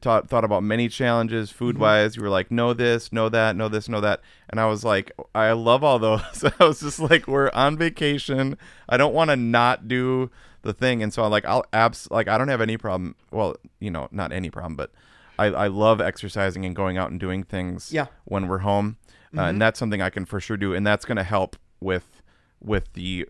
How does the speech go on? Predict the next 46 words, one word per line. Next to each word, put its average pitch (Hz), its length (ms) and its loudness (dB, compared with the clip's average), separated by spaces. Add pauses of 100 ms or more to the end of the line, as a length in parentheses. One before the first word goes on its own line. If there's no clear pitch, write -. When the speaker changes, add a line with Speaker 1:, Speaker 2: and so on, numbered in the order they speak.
Speaker 1:
battle 107 400 2
of 95 120 -4
the 101 100 -2
bulge, 104 520 2
the 101 80 -6
battle 110 360 4
of 95 180 -2
the 98 80 -4
vacation 113 680 -2
bulge. 110 320 2
It's - 160 -16
not 98 200 -4
just - 140 -16
Wisconsin. 127 680 -4 (600)
It's - 100 -20
vacation. 110 720 -4 (460)
There 101 160 -4
are 98 60 -4
plenty 120 320 -2
of 117 80 -2
active, 110 540 -4 (500)
super 120 540 -6
crazy, 110 680 -4 (320)
you 110 120 -8
know, 98 140 -4
outdoorsy 104 580 -2
people 104 260 -8
in 98 60 -6
Wisconsin. 98 560 -6 (180)
Speaker 2:
Yeah. 143 160 -2
Speaker 1:
So 90 60 -6
it's - 140 -12
not 101 220 -4
a 113 180 -6
knock 104 260 0
on 107 180 -2
Wisconsin. 92 480 -6
It's 90 140 -12
just - 380 -2 (520)
what 95 260 0
happens. 90 440 -2
I 92 40 -6
mean, 92 180 -4
I 95 100 -4
had, 101 240 -6
like, 92 320 -8